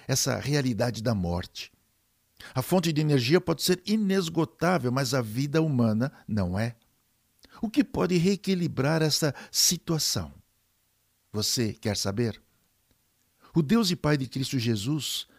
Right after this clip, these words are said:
diz assim para os que se voltam para Ele: "Não vos entristeçais, pois a alegria do Senhor é a sua fonte de energia e força."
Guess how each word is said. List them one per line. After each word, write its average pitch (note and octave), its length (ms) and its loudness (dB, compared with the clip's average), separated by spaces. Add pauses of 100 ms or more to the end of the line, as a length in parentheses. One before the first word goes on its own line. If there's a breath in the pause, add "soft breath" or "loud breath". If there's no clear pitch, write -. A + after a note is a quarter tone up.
(340 soft breath)
diz D#3 500 0
assim E3+ 420 2
para D3 240 0
os C#3 100 -2
que D3 140 -4
se - 180 2
voltam A#2 380 0
para G#2 260 -2
Ele: E2 340 -8 (760)
"Não D#3 480 4
vos C3 320 0
entristeçais, G#2+ 1300 -4 (500 loud breath)
pois C3+ 220 4
a C#3+ 40 4
alegria C#3 720 2
do D3+ 180 -6
Senhor A#2+ 600 0 (300 loud breath)
é B2+ 100 0
a A#2+ 80 0
sua B2 240 0
fonte D#3+ 560 -4
de C#3 100 -2
energia A2+ 800 -2 (280 loud breath)
e A2+ 120 -4
força." - 560 -6